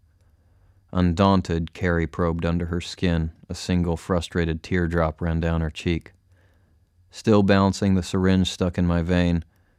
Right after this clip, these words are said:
I checked the door to make sure it was locked. This was not something you wanted your roommates to walk in on.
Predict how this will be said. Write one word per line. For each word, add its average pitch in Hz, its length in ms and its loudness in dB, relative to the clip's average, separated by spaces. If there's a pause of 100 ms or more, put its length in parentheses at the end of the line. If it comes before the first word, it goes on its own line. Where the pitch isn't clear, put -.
(240)
I 92 80 -2
checked - 240 0
the 101 60 -2
door 92 200 4
to 90 60 2
make 87 180 2
sure 90 220 0
it - 100 -2
was 82 160 -4
locked. 85 360 2
This 90 160 -4
was 85 120 -2
not 90 300 4
something 85 380 -2
you 82 100 0
wanted 82 300 0
your 85 100 0
roommates 82 480 0
to 82 100 -6
walk 82 280 -2
in 85 120 0
on. 80 280 -2